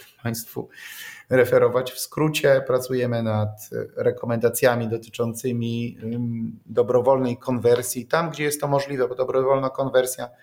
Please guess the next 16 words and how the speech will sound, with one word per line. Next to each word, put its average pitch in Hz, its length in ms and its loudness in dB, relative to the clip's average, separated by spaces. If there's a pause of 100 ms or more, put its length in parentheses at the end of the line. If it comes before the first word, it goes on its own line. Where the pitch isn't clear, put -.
(360)
nie 135 100 2
jest 117 120 0
możliwa 117 360 -2
do 113 120 -2
zastosowania 113 680 -6
na 113 120 -8
szeroką 113 420 -8
skalę, 110 340 -2
zwłaszcza 113 340 -10
na 113 120 -8
rynku 120 380 -12 (640)
detalicznym, 117 880 -2
czyli 113 440 -6 (480)
głównie 113 420 -2
w 123 40 -2
obszarze 113 720 0